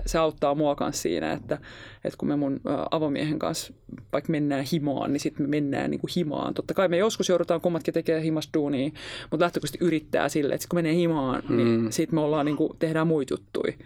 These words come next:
Speaker 2: Mm.
Speaker 1: Ja sit kun me lähdetään aikaisin aamulla duuniin, niin sit taas, niinku, täydellä energialla. Et
Speaker 2: Mm.
Speaker 1: ikään kuin, et ne asiat,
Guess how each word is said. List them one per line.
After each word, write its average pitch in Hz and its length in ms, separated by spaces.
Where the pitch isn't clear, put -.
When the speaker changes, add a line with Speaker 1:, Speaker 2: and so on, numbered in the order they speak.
Speaker 2:
Mm. 117 300
Speaker 1:
Ja 147 240
sit - 160
kun 156 100
me 151 60
lähdetään 208 500
aikaisin 190 400
aamulla 165 420
duuniin, 160 280
niin 147 120
sit 156 200
taas, 151 260
niinku, 147 320
täydellä 147 320
energialla. - 580
Et - 100
Speaker 2:
Mm. - 80
Speaker 1:
ikään 156 200
kuin, 147 140
et 147 60
ne 226 120
asiat, 233 280